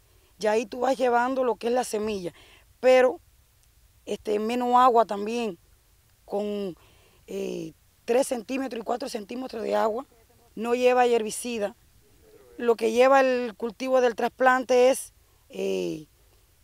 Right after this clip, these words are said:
Fitomá, lleva los Koda, que los estoy aplicando, que todo está maravilloso. Por eso ese cultivo que está ahí no tiene mancha, no tiene, no he tenido que tirar insecticida.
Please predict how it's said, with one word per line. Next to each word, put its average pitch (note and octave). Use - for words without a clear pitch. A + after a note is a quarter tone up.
Fitomá, A3+
lleva A#3
los G#3+
Koda, A#3+
que G#3+
los G#3
estoy A3+
aplicando, A#3
que G3+
todo A3
está A#3
maravilloso. G#3+
Por G#3
eso A#3
ese B3+
cultivo C4
que B3+
está A#3+
ahí B3
no B3
tiene A#3+
mancha, B3
no A3+
tiene, A#3+
no A#3
he A#3+
tenido C4
que A#3
tirar A#3+
insecticida. A#3